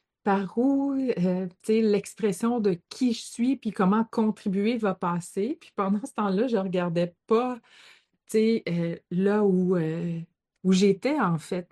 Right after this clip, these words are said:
Puis ce qui m'appartient, ce qui est fondamental,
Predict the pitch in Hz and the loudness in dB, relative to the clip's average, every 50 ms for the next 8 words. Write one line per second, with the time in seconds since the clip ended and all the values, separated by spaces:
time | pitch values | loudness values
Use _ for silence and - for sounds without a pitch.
0 | _ _ _ - - 170 175 - - - 190 185 180 175 - 190 175 - - - | _ _ _ -12 -10 -10 -10 -8 -2 0 2 2 2 0 -2 -6 -8 -8 -8 -2
1 | - 233 240 254 254 240 - - - 196 180 175 180 175 175 - 190 180 180 180 | 0 2 2 2 0 -2 -4 -6 -4 -2 0 2 0 0 -2 -2 -2 0 0 2
2 | 175 175 170 165 160 - 190 190 202 226 254 254 240 | 2 2 2 0 0 -2 -4 -2 -2 -2 -2 -2 -2